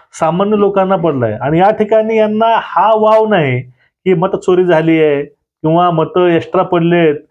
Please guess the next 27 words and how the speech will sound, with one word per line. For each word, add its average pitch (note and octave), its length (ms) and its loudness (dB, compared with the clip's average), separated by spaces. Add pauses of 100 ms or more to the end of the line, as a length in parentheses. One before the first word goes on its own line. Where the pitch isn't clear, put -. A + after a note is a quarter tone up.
(320)
मत D3 120 0
काटले F#3 480 -2
गेले, F#3 320 0
यांना F3+ 260 0
इथं F#3+ 140 -2
कुठलाच A3 760 -2 (500)
वाव D3 260 0
नाही, B2+ 220 -2
कारण D#3 300 0
एवढी F3+ 160 2
पारदर्शक E3+ 680 -2
निवडणूक F3 420 0
असते D3+ 480 -2 (300)
आणि D3 160 -2
त्यामध्ये E3+ 340 0
मोजकेच F3+ 580 0
वोट G3 260 0
असतात, F#3 440 0 (440)
यामुळे F3 420 2
हे F#3 160 0
सगळे F#3+ 340 0
आरोप F3 440 0
प्रत्यारोप F3+ 640 -2
करायला F3 260 0
इथं F3+ 280 0
वावच D3 400 0
नाही. G#2+ 260 -8